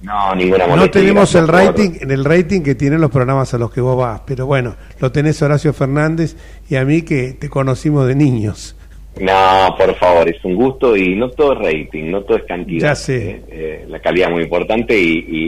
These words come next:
Speaker 1: y, y todo lo que tiene que ver con la, con el afecto y el espacio amable para poder conversar que vos sabés generar también.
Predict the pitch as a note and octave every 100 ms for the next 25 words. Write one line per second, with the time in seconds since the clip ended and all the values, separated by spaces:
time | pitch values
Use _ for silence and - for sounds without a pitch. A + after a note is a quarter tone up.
0 | E2+ E2 E2 - E2 C#2+ F#2 E2+ D#2+ E2
1 | E2 D#2 E2 E2 D#2 D2+ D#2 E2+ D#2+ D#2+
2 | D#2+ - G#2 G2 F2+ E2 D2+ - F#2 -
3 | E2+ E2 F#2 F#2+ F2+ E2+ D#2+ D2+ E2 D#2+
4 | E2 D#2 D#2+ - F2 E2 E2 D2+ D#2+ D#2
5 | D#2 E2 E2 D2+ C#2